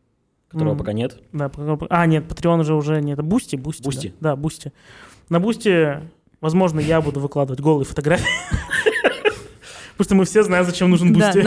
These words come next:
Speaker 3: на-, на-, нужно платить, чтобы Женек не выкладывал.
Speaker 2: <laughs> Да, если вы <laughs> не будете платить деньги,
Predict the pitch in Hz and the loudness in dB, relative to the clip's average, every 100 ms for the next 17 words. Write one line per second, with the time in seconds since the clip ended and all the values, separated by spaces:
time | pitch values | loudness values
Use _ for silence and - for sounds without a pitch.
0 | 202 220 - 214 - 254 277 269 247 277 | 2 0 0 -2 4 4 4 2 0 0
1 | 294 269 233 233 233 233 240 208 247 220 | 0 2 4 4 4 4 4 4 4 4
2 | 277 208 311 - 339 - - - - - | 4 4 2 2 0 2 2 2 -2 -10
3 | - 202 180 - - 170 202 208 196 208 | 0 2 2 -2 -6 0 0 2 2 4
4 | 214 - 906 - - - - 427 - 427 | 4 2 -2 -2 -4 -6 -2 -2 0 0
5 | - 233 - 247 214 202 180 196 226 240 | 2 2 2 2 2 0 -4 2 2 2
6 | 233 190 170 240 247 226 262 220 | 0 -4 -2 -2 0 -2 -2 -6